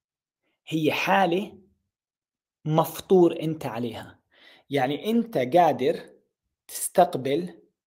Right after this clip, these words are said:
أوسع من حدودك كل يوم، كل ثانية، كل لحظة.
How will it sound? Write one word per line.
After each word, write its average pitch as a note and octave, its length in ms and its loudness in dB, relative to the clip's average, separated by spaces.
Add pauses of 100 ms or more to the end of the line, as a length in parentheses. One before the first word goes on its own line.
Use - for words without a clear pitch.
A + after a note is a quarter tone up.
(240)
أوسع F3+ 380 2
من C#3 180 -6
حدودك D3 680 -6 (420)
كل D3+ 280 -2
يوم، F#2 360 -8 (500)
كل E3 200 2
ثانية، G#2+ 540 -10 (540)
كل E3+ 220 4
لحظة. - 380 -6